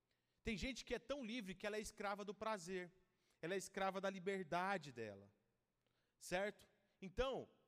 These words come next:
liberdade é um conceito muito perigoso pro cristão.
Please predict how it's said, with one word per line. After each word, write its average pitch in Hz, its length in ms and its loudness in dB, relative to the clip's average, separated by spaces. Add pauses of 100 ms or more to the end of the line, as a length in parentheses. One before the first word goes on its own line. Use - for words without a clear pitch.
liberdade 170 760 0 (580)
é 180 60 -2
um 202 100 -2
conceito 190 540 -6 (360)
muito 208 240 -10
perigoso 180 480 -4
pro - 100 -20
cristão. 143 500 -8